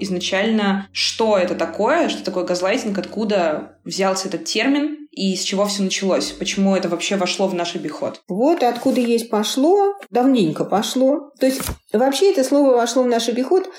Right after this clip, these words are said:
Speaker 2: в этом контексте сравнительно недавно. И с моей-то точки зрения, я совершенно не претендую на истину в последней инстанции, но с моей-то точки зрения, это часть более широкого понятия, как абьюзерство.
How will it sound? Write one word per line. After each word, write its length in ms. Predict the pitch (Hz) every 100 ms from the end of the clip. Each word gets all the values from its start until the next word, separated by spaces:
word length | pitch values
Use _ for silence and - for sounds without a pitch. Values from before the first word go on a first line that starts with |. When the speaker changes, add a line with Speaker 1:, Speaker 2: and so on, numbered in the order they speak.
| -
Speaker 2:
в 120 | 185 233
этом 260 | 269 208
контексте 600 | 202 185 202 165 - 180
сравнительно 500 | 180 214 285 392 320
недавно. 720 | 294 262 220 190 147 - - -
И 280 | 240 247 -
с 100 | -
моей-то 400 | 233 302 392 359
точки 320 | 269 - -
зрения, 460 | 208 202 165 156 165
я 60 | 220
совершенно 420 | 226 214 269 254
не 100 | 226
претендую 520 | 220 220 233 240 220
на 160 | 208 202
истину 340 | 190 - 175
в 40 | 175
последней 460 | 196 208 196 196
инстанции, 460 | 226 - 427 - 254
но 140 | 240
с 100 | 240
моей-то 280 | 277 339 294
точки 300 | 262 262 240
зрения, 440 | 233 226 190 160 -
это 560 | 269 285 277 262 226 - -
часть 720 | - 294 311 - - - _
более 380 | 208 240 262 233
широкого 520 | 233 254 254 240 214
понятия, 600 | 208 220 254 320 - 226
как 240 | 220 220 220
абьюзерство. 800 | 202 226 196 175 - - -